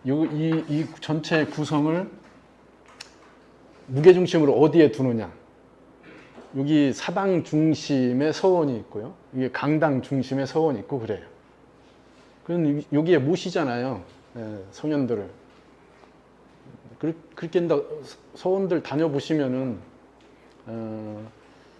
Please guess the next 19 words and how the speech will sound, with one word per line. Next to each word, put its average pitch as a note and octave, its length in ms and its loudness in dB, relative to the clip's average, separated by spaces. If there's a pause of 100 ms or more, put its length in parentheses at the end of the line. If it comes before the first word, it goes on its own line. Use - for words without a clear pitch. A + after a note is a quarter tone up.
(300)
서원마다 E3 640 0
특색들이 G#2+ 840 -6
있고요. G#2 360 -10 (140)
어, G#2+ 440 -12 (500)
실제로 D#3+ 360 -2
많은 D3 340 0
서원들이, D3 600 0 (1200)
에, G#2 560 -12
유학을 C3+ 1400 0
얘기하고 A#2+ 840 -2
막 G#2 240 -12
그, G#2+ 480 -8
예? C#3+ 180 -12 (440)
도법을 B2+ 460 0
얘기하고 A#2 380 -2
이러지만은 A#2 560 -6 (720)
거의 E3 500 -2
대부분 B2+ 440 -4
다 A2 260 -12